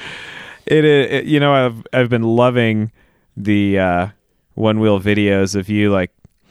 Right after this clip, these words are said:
pushing the stroller <laughs> and walking the dog. We're gonna have to share some of those on the Instagram, I think.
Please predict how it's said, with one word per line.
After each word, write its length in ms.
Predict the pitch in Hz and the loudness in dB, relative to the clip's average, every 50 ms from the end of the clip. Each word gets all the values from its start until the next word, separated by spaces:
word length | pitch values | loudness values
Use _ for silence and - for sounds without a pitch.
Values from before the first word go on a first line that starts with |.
| - - _ _ - | -20 -20 _ _ -4
pushing 300 | - - - - 104 107 | -4 -2 -2 -2 -4 -4
the 80 | 110 | -4
stroller 880 | - - - 175 196 190 185 185 180 180 175 180 175 175 175 175 175 175 | -4 -4 -2 0 2 2 2 2 2 2 2 2 2 2 2 2 2 2
<laughs> 60 | 165 | 2
and 100 | 143 120 | 0 -2
walking 320 | 120 123 131 131 - - 107 | -4 -6 -8 -10 -12 -16 -18
the 80 | 113 | -18
dog. 640 | 117 131 - 160 160 160 156 151 151 151 151 139 139 | -16 -12 -8 -6 -4 -2 0 0 0 0 -2 -4 -4
We're 80 | 127 | -4
gonna 100 | 120 120 117 | -4 -2 -4
have 100 | 113 - | -4 -6
to 80 | 104 | -8
share 260 | 98 - - 104 98 98 | -8 -6 -6 -6 -6 -6
some 180 | - 104 92 | -6 -8 -8
of 60 | 95 | -6
those 240 | 92 92 95 92 95 | -4 -4 -4 -4 -6
on 100 | 95 92 | -6 -6
the 60 | 92 | -8
Instagram, 600 | 87 92 98 95 - - 98 90 98 95 95 95 | -8 -10 -10 -12 -12 -12 -10 -8 -6 -6 -6 -6
I 100 | 95 98 | -6 -8
think. 340 | 98 - 101 98 98 98 - | -8 -10 -14 -14 -14 -16 -18